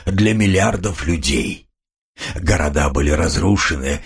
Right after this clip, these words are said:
связи между континентами перестали существовать, и люди, те, кто выжил, — воскликнул горестно старик, —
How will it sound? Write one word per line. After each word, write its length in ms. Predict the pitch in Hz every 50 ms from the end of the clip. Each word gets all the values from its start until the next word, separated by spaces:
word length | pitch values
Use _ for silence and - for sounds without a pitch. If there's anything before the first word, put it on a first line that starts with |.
| - -
связи 500 | - - 98 104 120 131 127 113 - 107
между 360 | 104 110 107 95 78 - 101
континентами 760 | - - 120 107 85 - 95 98 110 123 123 98 101 107 123 120
перестали 640 | 98 - 110 107 101 - - - 104 101 104 113 110
существовать, 1000 | - - - 113 - - 113 113 - - - - 104 - 85 82 80 - - - - - -
и 140 | 85 90 87
люди, 500 | 95 123 156 170 147 - - 82 76 - - - - _ _
те, 260 | - 101 90 71 65 -
кто 260 | - - - 92 101
выжил, — 520 | 120 143 147 123 - - - 67 - - _ _ _ _ _ _ _ _ -
воскликнул 680 | - 113 110 98 - - - 104 98 - - 92 87 80
горестно 480 | 82 95 101 95 78 73 - - 98
старик, — 560 | 80 - - 98 92 92 87 - - - -